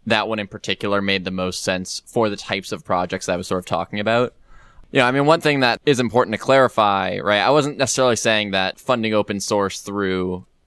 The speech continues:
various, for lack of a better way to phrase it, tip jar style services,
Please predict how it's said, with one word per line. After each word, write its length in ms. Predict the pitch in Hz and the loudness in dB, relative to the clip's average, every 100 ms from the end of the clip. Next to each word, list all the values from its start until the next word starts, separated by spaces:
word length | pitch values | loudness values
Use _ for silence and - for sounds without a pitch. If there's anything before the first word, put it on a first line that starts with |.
| _ | _
various, 320 | 110 101 98 | 0 0 -2
for 100 | - | -2
lack 200 | 117 107 | 0 0
of 40 | 113 | 0
a 60 | |
better 200 | 98 98 | -4 -2
way 140 | 95 92 | -2 -4
to 60 | |
phrase 320 | - 98 95 | -2 -2 0
it, 160 | 90 - | -4 -6
tip 240 | - - | -8 -8
jar 340 | - 107 98 98 | 0 2 2 0
style 680 | - 107 95 95 95 92 - | -2 -2 0 0 -2 -4 -6
services, 640 | - 110 113 143 139 135 | -2 -2 0 0 0 -2